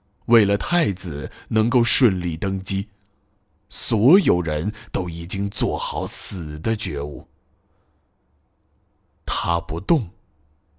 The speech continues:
仅仅是因为身子根本就没办法动。眼看两人已经近在咫尺，吕中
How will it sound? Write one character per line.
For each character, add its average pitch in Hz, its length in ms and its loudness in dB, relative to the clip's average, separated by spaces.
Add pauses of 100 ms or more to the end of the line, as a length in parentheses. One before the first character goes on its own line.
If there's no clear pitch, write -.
(120)
仅 180 260 6
仅 139 200 4
是 135 160 4
因 160 220 2
为 127 120 6
身 185 360 2
子 117 300 -4
根 196 280 2
本 92 240 2
就 107 160 0
没 92 400 -2
办 170 400 2
法 78 200 -6
动。 - 240 -6 (1800)
眼 98 320 2
看 101 240 0
两 90 240 -2
人 90 260 0 (180)
已 139 180 2
经 165 240 -2
近 165 280 2
在 104 220 -2
咫 160 340 0
尺， 67 440 -2 (800)
吕 113 400 4
中 208 420 4